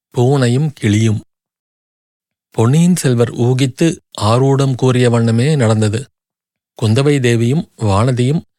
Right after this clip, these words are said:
திருவையாற்றில் இருந்த சோழ மாளிகை போய்ச் சேர்ந்ததும், அங்கேயே பல்லக்கையும்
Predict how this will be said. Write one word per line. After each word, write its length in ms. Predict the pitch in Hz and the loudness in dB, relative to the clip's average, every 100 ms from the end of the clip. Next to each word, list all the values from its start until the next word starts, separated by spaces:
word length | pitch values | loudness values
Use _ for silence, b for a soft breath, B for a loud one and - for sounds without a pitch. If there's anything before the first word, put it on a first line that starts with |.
| _ _ | _ _
திருவையாற்றில் 800 | 113 123 151 147 131 123 123 131 | -2 2 2 0 -2 -2 -6 -2
இருந்த 400 | 117 107 101 - | -2 0 -2 -6
சோழ 440 | - 104 98 139 | -6 -2 0 0
மாளிகை 520 | 139 123 117 117 117 | 0 0 0 0 -2
போய்ச் 240 | 110 120 117 | -2 -4 -2
சேர்ந்ததும், 640 | 113 110 107 113 131 120 - _ _ _ _ _ _ | -2 -2 0 -2 -2 -4 -10 _ _ _ _ _ _
அங்கேயே 560 | - 98 107 135 139 | -6 -2 0 2 2
பல்லக்கையும் 680 | 170 170 113 139 - 127 147 | 0 -2 -2 -2 -2 -4 -2